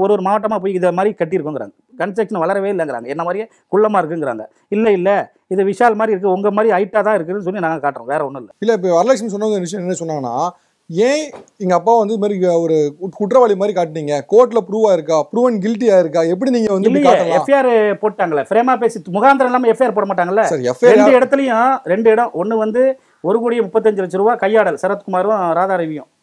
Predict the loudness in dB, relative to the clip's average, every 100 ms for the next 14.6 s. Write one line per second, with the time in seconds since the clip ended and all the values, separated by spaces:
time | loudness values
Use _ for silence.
0 | -16 -16 _ 0 2 2 0 -6 -4 -4
1 | -4 -6 -4 -2 0 0 -2 -2 -2 -2
2 | -4 -6 -6 -4 -2 -4 -2 -4 -2 -6
3 | -6 -6 -6 -6 -6 -10 -18 _ _ _
4 | _ 0 0 2 0 0 -2 -2 0 2
5 | 2 0 -2 -2 -4 -4 -10 -12 _ _
6 | -6 -4 0 0 0 0 0 2 0 -2
7 | -2 0 -2 -4 -6 -6 -8 -10 _ _
8 | _ -4 -4 0 2 2 0 -2 -2 0
9 | 0 0 -2 -4 -2 -2 0 -2 -2 -2
10 | 0 -2 2 2 2 0 2 2 2 0
11 | -2 0 -2 -4 -10 -20 _ _ 0 2
12 | 2 2 0 2 2 2 2 2 2 0
13 | 2 6 6 6 6 6 6 2 2 4
14 | 4 0 -2 4 6 6